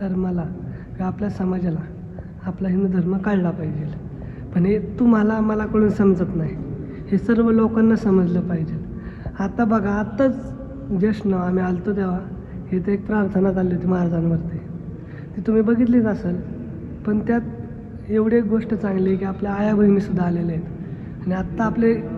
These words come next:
गरज कशाची, तर त्याचीच आहे. हे लोकांना जागृत केलं पाहिजे आपण की बाबा महाराज काय होते आणि आपण काय करतोय.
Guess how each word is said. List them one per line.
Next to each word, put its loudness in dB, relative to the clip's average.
गरज 4
कशाची, 0
तर -2
त्याचीच 0
आहे. -8
हे 4
लोकांना 4
जागृत 2
केलं 2
पाहिजे 0
आपण -2
की 0
बाबा 4
महाराज 4
काय 4
होते 4
आणि 2
आपण 0
काय -2
करतोय. -4